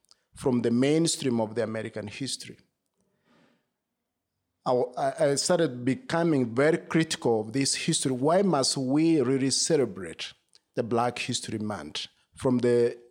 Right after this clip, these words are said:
universal American history. And I thought that it was a process of separating blackness from the mainstream of the American history.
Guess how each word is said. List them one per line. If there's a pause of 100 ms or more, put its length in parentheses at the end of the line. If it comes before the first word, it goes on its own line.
(220)
universal
American
history. (360)
And
I
thought
that
it
was
a
process
of
separating (460)
blackness
from
the
mainstream (120)
of
the
American
history.